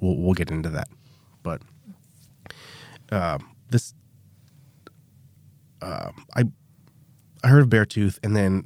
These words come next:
something super crazy happened to me. I, I got invited to go to a house show where Beartooth and Vanna were doing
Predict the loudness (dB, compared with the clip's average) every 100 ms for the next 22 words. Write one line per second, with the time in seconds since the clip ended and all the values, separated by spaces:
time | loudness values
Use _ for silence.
0 | -10 -4 -2 2 2 0 -2 -2 0 0
1 | 0 0 -2 0 2 2 0 2 2 0
2 | -10 -20 -20 -20 _ -2 0 0 -4 -10
3 | -2 2 4 4 4 0 0 0 0 0
4 | 2 2 2 -4 0 -2 0 -2 -2 -4
5 | -10 -2 0 2 2 2 2 0 2 4
6 | 2 2 0 2 2 2 -2